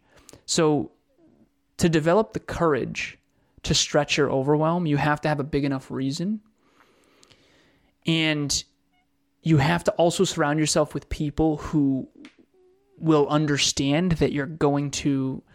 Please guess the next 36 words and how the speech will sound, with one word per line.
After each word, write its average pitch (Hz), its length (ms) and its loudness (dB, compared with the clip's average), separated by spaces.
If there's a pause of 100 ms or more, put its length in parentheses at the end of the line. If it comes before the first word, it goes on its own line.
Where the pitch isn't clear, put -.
(340)
fail 147 420 0
forward 147 560 0
and 139 160 -2
not 135 260 -2
be 135 220 -6
perfect - 680 -4 (300)
when 147 400 0
you're 135 200 0
overwhelmed. 127 760 -6 (640)
It's 185 260 0
easy 214 320 4
to 170 80 4
treat 185 260 0
everyone 147 360 2
perfectly 139 680 -4 (260)
and 147 200 -2
to 135 120 -2 (800)
be 175 200 2
perfect - 680 -2 (100)
when 143 240 0
you're 139 120 -2
not 143 220 2
overwhelmed 143 480 0
at - 80 -4
all. - 300 -8 (160)
You 170 100 0
know 170 60 2
what's 147 200 0
really 139 300 2
challenging 220 580 -2
is 151 140 -4
being 151 320 -2
incredibly 147 600 -2
kind 143 380 -4
and 135 180 -4
loving 139 460 0